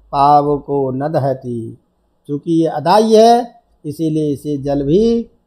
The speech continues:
वो अग्नि भी जला नहीं सकता। यतो अक्लेद्यो, चूँकि यह अक्लेद्य है, अतो एनम आपो न क्लेदयति, इसीलिए इसको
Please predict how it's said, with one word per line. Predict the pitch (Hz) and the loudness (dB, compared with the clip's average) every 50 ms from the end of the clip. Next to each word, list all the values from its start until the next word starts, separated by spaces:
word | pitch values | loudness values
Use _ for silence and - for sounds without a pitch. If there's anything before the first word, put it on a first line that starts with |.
| _ _ _ _ - | _ _ _ _ -6
वो | 156 151 151 147 139 135 - - | -2 0 0 0 -2 -4 -4 -6
अग्नि | 160 156 151 156 156 151 | -6 -4 -2 -2 -4 -2
भी | 143 143 170 208 220 233 240 262 - _ _ _ _ _ | -2 -2 -2 -2 -2 -4 -8 -10 -14 _ _ _ _ _
जला | 123 117 131 135 135 135 131 | -14 -10 -6 -4 -2 -2 -2
नहीं | 131 127 120 139 135 | -4 -4 -6 -8 -8
सकता। | 127 - 120 _ _ _ _ 50 50 _ _ _ _ _ _ _ _ _ _ _ _ _ _ _ _ _ _ _ _ _ _ _ _ - | -10 -14 -18 _ _ _ _ _ _ _ _ _ _ _ _ _ _ _ _ _ _ _ _ _ _ _ _ _ _ _ _ _ _ -6
यतो | 135 170 196 190 - 262 269 262 | -2 0 0 4 6 6 8 8
अक्लेद्यो, | 214 208 233 226 - - 233 247 262 262 220 202 240 262 247 226 180 139 120 117 - _ _ _ _ _ _ _ _ _ _ _ _ _ _ _ _ _ _ _ _ | 6 4 2 2 0 -2 4 6 6 6 6 4 0 2 2 4 2 2 -2 -4 -10 _ _ _ _ _ _ _ _ _ _ _ _ _ _ _ _ _ _ _ _
चूँकि | - 214 214 214 247 254 | -8 -8 -8 -6 -4 -2
यह | 254 254 262 247 226 | 0 2 4 4 4
अक्लेद्य | 247 - 208 208 208 208 - - 226 240 254 262 214 208 247 220 | 2 0 0 -4 -4 -4 -6 -2 4 4 4 4 4 2 2 4
है, | 233 233 233 220 196 151 123 - - _ _ _ _ _ _ _ _ _ _ - | 6 6 6 6 6 4 2 -2 -8 _ _ _ _ _ _ _ _ _ _ -6
अतो | 147 156 160 - 208 214 202 196 - - 165 | -4 -4 -2 0 2 2 4 2 2 2 2
एनम | 170 180 175 175 175 170 165 156 156 - | 2 2 2 2 0 0 -2 -4 -4 -4
आपो | 160 160 160 156 160 - 165 160 151 | -2 0 0 -2 -2 -4 -6 -4 -4
न | 147 170 | -4 -4
क्लेदयति, | 165 - - 180 190 190 190 185 196 202 202 202 202 214 226 233 240 247 277 - _ - - - - - - | -6 -6 -4 -2 -2 0 0 0 -2 -2 -2 -2 -4 -4 -6 -4 -4 -6 -8 -10 _ -20 -20 -20 -20 -14 -10
इसीलिए | 156 156 151 175 170 170 165 165 165 165 165 156 139 127 - - | -10 -8 -4 -2 -2 0 2 2 2 2 2 2 0 -2 -4 -8
इसको | 151 147 147 - - 185 196 196 180 151 127 120 | -10 -10 -10 -8 -6 -4 -2 0 0 0 -2 -4